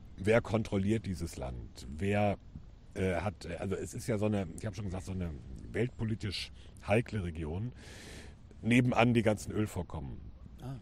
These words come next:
Speaker 1: Israel auf
Speaker 2: Hat,
Speaker 1: der
Speaker 2: hat Syrien Öl?
Speaker 1: Syrien selber, äh, in dem Maße nicht, möglicherweise Gasvorkommen.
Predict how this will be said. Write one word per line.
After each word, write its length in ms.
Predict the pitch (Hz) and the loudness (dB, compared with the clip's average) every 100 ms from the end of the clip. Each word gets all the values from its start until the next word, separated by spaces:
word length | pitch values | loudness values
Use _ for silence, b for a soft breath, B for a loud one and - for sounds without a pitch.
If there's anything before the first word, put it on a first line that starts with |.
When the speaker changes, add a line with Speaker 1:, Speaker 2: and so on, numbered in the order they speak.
| - - - | -14 -18 -4
Speaker 1:
Israel 480 | 131 - 101 104 95 | -4 0 4 4 4
auf 80 | 135 | 2
Speaker 2:
Hat, 100 | - | 0
Speaker 1:
der 160 | - - | -2 -4
Speaker 2:
hat 120 | 123 | -4
Syrien 260 | 107 117 127 | 2 4 6
Öl? 200 | 107 165 - - - - - - | 4 2 0 -8 -12 -16 -14 -8
Speaker 1:
Syrien 520 | 95 120 147 139 120 | 0 2 6 6 6
selber, 400 | 104 120 143 143 | 4 2 2 2
äh, 580 | 131 123 113 110 107 95 | 2 2 0 0 0 0
in 120 | 104 | 0
dem 140 | 107 | -2
Maße 240 | 98 95 104 | -2 -2 0
nicht, 360 | 101 143 - | 2 2 0
möglicherweise 800 | 104 104 127 127 117 98 98 98 | 2 4 4 0 -2 0 0 0
Gasvorkommen. 680 | 92 87 - - 67 - - | -2 -2 -2 -8 -10 -10 -14